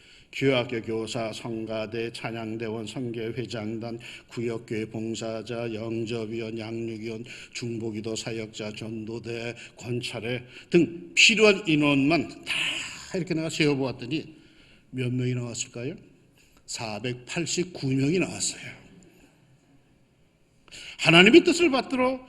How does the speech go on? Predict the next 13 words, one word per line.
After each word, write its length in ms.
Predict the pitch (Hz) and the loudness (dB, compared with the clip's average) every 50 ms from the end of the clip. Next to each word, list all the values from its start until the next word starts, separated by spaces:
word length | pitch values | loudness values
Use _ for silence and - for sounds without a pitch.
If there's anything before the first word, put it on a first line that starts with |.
| - - | -12 -6
하나님의 480 | - 156 147 143 165 196 247 330 302 | -2 2 4 6 6 8 8 8 8
영광을 380 | 269 247 254 247 233 247 262 226 | 8 6 4 4 4 4 4 6
드러내기 480 | 202 214 202 214 208 214 202 196 196 185 | 6 6 6 6 6 6 4 6 6 6
위해서 340 | 180 160 - 220 247 262 - - - - | 6 6 6 4 4 2 0 -6 -2 2
우리 120 | 170 175 190 | 4 4 6
왕십리 480 | 165 165 170 202 180 - 294 269 285 - | 6 6 6 4 4 4 4 4 4 4
중앙교회가 580 | - 185 180 180 180 175 180 180 165 170 185 | 4 4 6 6 6 6 4 4 4 6 6
움직이는데 1000 | 170 170 160 175 202 226 262 277 233 175 143 135 131 131 175 185 180 185 - - - | 6 6 6 6 4 4 4 4 4 4 4 4 2 2 0 0 0 -4 -8 -4 2
필요한 460 | - - 208 226 214 220 220 226 214 | 4 4 6 6 6 4 4 4 2
최소 380 | - - 233 240 220 - 220 233 | 0 0 2 2 2 2 2 4
인원은 640 | 196 156 139 139 131 151 196 208 - - - - | 6 6 6 6 4 2 2 0 -4 -8 -12 -14
사백팔십구 1300 | - - 123 117 127 131 135 131 185 190 190 - - - 185 170 143 - - 202 - - - - 127 117 | -12 -8 -4 -2 -2 -2 0 0 -2 -4 -4 -6 -6 -4 -4 -4 -4 -4 -6 -8 -8 -10 -8 -6 -6 0
명. 440 | 113 151 175 151 110 - - - | 4 6 6 6 4 2 -6 -16